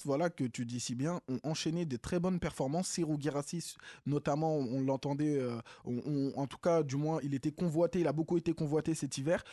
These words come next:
pendant le mercato et on, on croyait même le voir à United.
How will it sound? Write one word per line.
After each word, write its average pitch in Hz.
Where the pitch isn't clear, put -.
pendant 139
le 139
mercato 139
et 135
on, 120
on 123
croyait 147
même 143
le 131
voir 135
à 139
United. 139